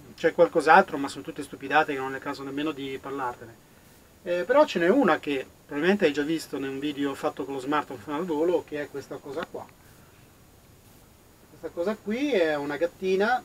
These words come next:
di otto mesi di nome Kitty, viene da Anzio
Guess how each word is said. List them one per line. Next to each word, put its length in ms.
di 200
otto 200
mesi 480
di 180
nome 240
Kitty, 420
viene 340
da 200
Anzio 500